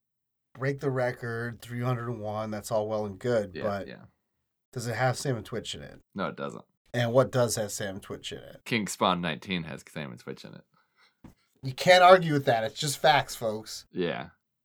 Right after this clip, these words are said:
Speaker 1: Look, I'm not saying anything about Spawn three oh one. I'm not saying anything, anything about every other issue of Spawn that exists, but this is, uh, the return of Sam motherfucking Twitch after a long,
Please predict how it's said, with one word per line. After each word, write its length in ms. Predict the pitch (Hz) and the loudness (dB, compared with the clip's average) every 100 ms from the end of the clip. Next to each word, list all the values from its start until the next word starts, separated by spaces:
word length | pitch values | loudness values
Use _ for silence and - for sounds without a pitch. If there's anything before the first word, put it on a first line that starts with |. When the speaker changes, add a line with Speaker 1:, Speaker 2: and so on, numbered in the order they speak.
| _ _ _ _ _ _ _ _ - | _ _ _ _ _ _ _ _ -6
Speaker 1:
Look, 140 | 139 | 0
I'm 80 | 139 | 2
not 160 | 151 139 | 4 4
saying 200 | 180 180 | 2 2
anything 200 | 165 165 | 2 2
about 160 | 151 | 2
Spawn 280 | - 160 160 | 4 6 6
three 180 | 156 156 | 4 0
oh 60 | 151 | 2
one. 380 | 160 175 190 - _ _ _ _ _ _ - | 4 2 0 -10 _ _ _ _ _ _ 0
I'm 80 | 139 | 4
not 140 | 139 | 4
saying 220 | 165 156 | 4 4
anything, 320 | 143 143 139 139 | 4 4 2 2
anything 600 | 143 165 190 151 156 135 | 2 2 2 2 2 4
about 160 | 131 | 4
every 320 | 113 135 147 151 | 2 0 2 2
other 160 | 147 | 2
issue 220 | 143 - | 0 0
of 60 | 143 | -2
Spawn 340 | - 147 147 | 0 4 4
that 100 | 143 | 4
exists, 600 | 131 127 139 185 - - - - _ _ _ _ - | 2 2 0 0 -2 -6 -10 -20 _ _ _ _ -4
but 360 | 127 123 113 - _ _ - - - - | 2 4 2 -2 _ _ -20 -20 -20 -4
this 200 | 135 156 | -2 0
is, 160 | 131 | 0
uh, 140 | 131 110 | 0 0
the 80 | 110 | -2
return 720 | 107 - - 147 135 113 101 - | -4 -2 2 6 6 4 0 -4
of 140 | 110 | -4
Sam 320 | - 127 117 | 2 4 4
motherfucking 460 | 113 110 104 107 104 | 4 0 2 0 -2
Twitch 260 | 123 117 113 | -2 -2 -2
after 240 | 113 120 | -4 -2
a 60 | 110 | -2
long, 680 | 110 120 127 123 113 107 | 2 6 6 6 2 -2